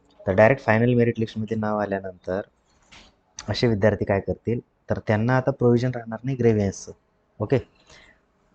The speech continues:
त्यांचं ज्या कॅटेगरीमध्ये नाव आलं असेल त्याच कॅटेगरीमध्ये त्यांची ॲडमिशन होईल, त्यांना ग्रेव्हियन्सचा पिरियड मिळणार नाही.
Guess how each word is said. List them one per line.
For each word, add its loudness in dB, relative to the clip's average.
त्यांचं 2
ज्या 4
कॅटेगरीमध्ये 4
नाव -2
आलं -6
असेल -10
त्याच 2
कॅटेगरीमध्ये 0
त्यांची -2
ॲडमिशन -4
होईल, 0
त्यांना 2
ग्रेव्हियन्सचा 2
पिरियड 0
मिळणार 2
नाही. -20